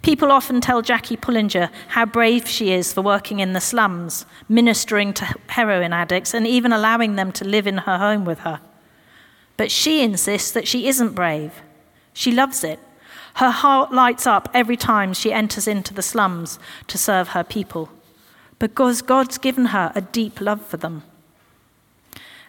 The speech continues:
And John Kirkby, who came and spoke from Christians Against Poverty last week, and if you didn't hear him, I'm just giving my own personal recommendation that you have a listen to the talk, 'cause it was so inspiring.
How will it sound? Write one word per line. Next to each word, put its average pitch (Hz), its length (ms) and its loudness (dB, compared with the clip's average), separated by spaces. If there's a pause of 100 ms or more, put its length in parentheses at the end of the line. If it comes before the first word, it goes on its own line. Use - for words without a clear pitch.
And 226 160 2
John 269 220 2
Kirkby, 269 520 -2
who 190 120 -2
came 208 320 -2
and 196 260 -4
spoke 196 500 -2
from 196 300 -6
Christians 202 480 -6
Against - 360 -4
Poverty 196 360 -6
last 170 360 -6
week, 170 260 -6 (260)
and 214 140 0
if 214 100 -2
you 240 80 0
didn't 233 220 -2
hear 208 240 0
him, 175 300 -4
I'm 180 160 -4
just 180 200 -10
giving 180 200 -6
my 180 200 0
own 190 140 -2
personal 185 480 -6
recommendation 175 720 -4
that 165 160 -8
you 185 140 -6
have 175 180 -6
a 175 60 -4
listen 175 300 -8
to - 100 -18
the 165 80 -12
talk, 170 360 -8
'cause 165 220 -10
it 190 120 -8
was 175 120 -8
so - 160 -4
inspiring. 165 600 -8